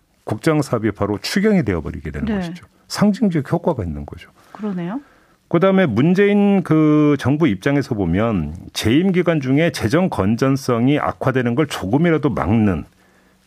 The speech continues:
Speaker 1: 회계 성과를 발생할 수 있다는 겁니다. 왜 그러냐면 이 추경은 문재인 정부에서 편성한 추경이 아니라 윤석열 정부에서 편성한 추경이 되어버리니까.
Speaker 2: 네.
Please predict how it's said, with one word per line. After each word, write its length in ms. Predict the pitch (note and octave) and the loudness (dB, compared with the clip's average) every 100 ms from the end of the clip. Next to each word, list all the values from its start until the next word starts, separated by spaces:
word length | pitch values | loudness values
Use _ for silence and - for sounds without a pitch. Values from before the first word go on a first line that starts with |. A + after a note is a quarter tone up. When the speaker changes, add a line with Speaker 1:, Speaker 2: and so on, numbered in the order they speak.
| - | -6
Speaker 1:
회계 340 | - G3+ A#3+ A3+ | -2 0 2 2
성과를 500 | - D#3 C#3+ B2 D3 | 0 -2 -2 -4 -4
발생할 360 | D#2 - F2 | -6 -8 -8
수 120 | D#2 - | -10 -16
있다는 200 | F2+ E2 | -18 -16
겁니다. 200 | D#2+ - _ _ _ _ _ _ _ _ _ _ _ | -16 -18 _ _ _ _ _ _ _ _ _ _ _
왜 80 | B2+ | 0
그러냐면 540 | C3+ F3 D#3 D#3+ E3+ A#2+ | 2 2 2 4 2 2
이 220 | F3 G3+ | 2 0
추경은 520 | - C#3+ C#3 E3 D#3+ | -2 -2 0 2 2
문재인 440 | G2 C3+ F3 F3+ | 2 2 2 2
정부에서 320 | D#3 C#3+ C3 - | 0 0 -2 -4
편성한 360 | C3+ A#2+ A#2+ G#2+ | -4 -4 -4 -8
추경이 340 | - A#2 G2+ | -6 -4 -2
아니라 260 | F2+ G#2+ B2+ | -2 -2 -2
윤석열 440 | F2 F#2+ B2 G#2+ | 0 -2 -2 -2
정부에서 440 | F#2 D#2+ E2 - D#2+ | -2 -2 -4 -4 -6
편성한 360 | - G#2+ F2+ D2+ | -6 -6 -6 -8
추경이 420 | - D#3 D#3+ C#3 | -10 -4 -2 -2
되어버리니까. 720 | D2+ C2+ C#2+ C#2 C#2+ - - _ - | -4 -8 -10 -12 -14 -18 -20 _ -10
Speaker 2:
네. 600 | G#3 F#3+ F3+ F3 G#3 | -8 -8 -8 -8 -8